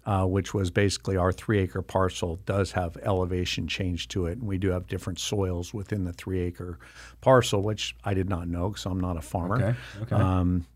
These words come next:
Speaker 1: and we're right off Silverado Trail, so we have
Speaker 2: Yeah.
Speaker 1: a much rockier soil at the top end of our three-acre parcel than we do down, um, towards what I'll call the,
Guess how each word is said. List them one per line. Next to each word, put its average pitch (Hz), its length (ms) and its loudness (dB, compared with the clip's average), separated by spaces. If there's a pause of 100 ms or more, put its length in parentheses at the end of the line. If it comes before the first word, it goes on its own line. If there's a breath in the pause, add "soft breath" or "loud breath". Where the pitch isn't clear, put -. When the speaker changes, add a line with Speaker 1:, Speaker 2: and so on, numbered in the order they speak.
(120)
Speaker 1:
and 104 80 0
we're 95 140 2
right 107 260 6
off 92 180 2
Silverado 92 600 0
Trail, 90 400 -2
so - 180 -6
we 90 60 0
have 90 100 0
Speaker 2:
Yeah. - 160 2
Speaker 1:
a 104 40 -4
much 92 280 -2
rockier 92 460 0
soil 90 420 -2
at 85 80 -4
the 92 80 -6
top - 380 -6
end 90 180 -2
of 87 140 -4
our 85 280 -2 (440 loud breath)
three-acre 92 440 4
parcel 92 440 2
than 92 160 0
we 92 80 2
do 92 220 0
down, 87 580 -2
um, 90 280 -4
towards 87 400 -4
what 95 100 -4
I'll 85 100 -6
call 87 280 -4
the, 85 140 -6